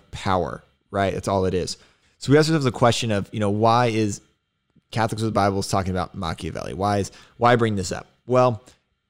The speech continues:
it's because Machiavelli is super influential on biblical interpretation, and he does a few different things to do this. So for Machiavelli, right, the, the, the kingdom of heaven is a problem, right?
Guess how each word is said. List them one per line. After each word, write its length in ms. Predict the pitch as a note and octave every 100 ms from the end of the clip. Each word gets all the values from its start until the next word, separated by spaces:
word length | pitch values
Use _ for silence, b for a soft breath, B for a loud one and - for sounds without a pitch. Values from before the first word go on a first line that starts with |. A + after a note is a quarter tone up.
| _
it's 160 | C#3 C3
because 440 | C3+ - F3 E3
Machiavelli 540 | A#2+ A2 - A2+ A2+ G#2+
is 80 | G2
super 380 | - D#3+ D#3
influential 640 | C3 B2 A#2+ A2 A2 A2 -
on 300 | A2 A2+ A2+
biblical 480 | G2+ G#2+ G#2 G#2+ E2
interpretation, 840 | G2 - G2+ F#2+ - F#2+ - F#2 - _
and 120 | G#2 G2+
he 100 | G#2+
does 160 | A2
a 40 | G2
few 240 | - B2+
different 280 | A#2+ G2+ E2+
things 380 | F#2+ F#2 F2 -
to 140 | G#2
do 140 | F#2+
this. 260 | F2+ D2+ - b b b b
So 440 | - D3+ C#3 A#2 -
for 120 | C#3+
Machiavelli, 640 | C#3+ F#3+ G#3 D3 G#2+ G2 F#2+
right, 260 | G2 G2+ - _ _ _ _ _ _ _ _ _ _ C3+
the, 240 | B2+ - -
the, 180 | C#3 C#3
the 240 | - C#3+
kingdom 400 | - - F#3+ G3+
of 100 | E3+
heaven 280 | G2 C3 B2
is 100 | G#2
a 60 | F2+
problem, 760 | - - F#2+ E2 - - F3 _ _ _ _ _ _ _
right? 300 | G#2 G2